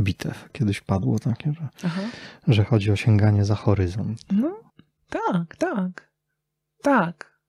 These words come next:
Speaker 2: Każdy, w każdym geście chodzi o sięganie za jakiś, e, horyzont.
Speaker 1: No po co jest człowiekowi potrzebne sią-, sięganie za horyzont? To może coś niebezpieczne by.
Speaker 2: No właśnie. <laughs>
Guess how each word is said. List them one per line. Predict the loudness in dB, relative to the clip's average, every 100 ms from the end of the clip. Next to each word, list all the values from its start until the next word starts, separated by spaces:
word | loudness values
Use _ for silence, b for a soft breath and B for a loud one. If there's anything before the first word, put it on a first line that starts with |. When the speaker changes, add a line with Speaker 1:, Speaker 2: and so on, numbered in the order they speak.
| _ -4
Speaker 2:
Każdy, | -2 0 0
w | -2 0
każdym | 0 2 2
geście | 2 0 0
chodzi | 0 -2 -4 0
o | 0
sięganie | 2 0 0 -2 -2
za | -4 -4
jakiś, | -6 -10 -12 B B B B -4
e, | -4
horyzont. | 0 0 0 -4 -6 -8 -10 b b
Speaker 1:
No | -4 0
po |
co | 2 2
jest | 0 -4
człowiekowi | -2 -2 -2 -2 -2
potrzebne | -2 -4 -4 -4 -4
sią-, | -2 -4 -2
sięganie | 0 2 2 -2
za | -4 -2
horyzont? | -2 0 0 2
To | 4
może | 4 4 2
coś | 2
niebezpieczne | 4 4 4 4 2 4 2
by. | 2 -2 _ -2
Speaker 2:
No | -2 -2 -4
właśnie. | -4 -6 -10 -12
<laughs> | -12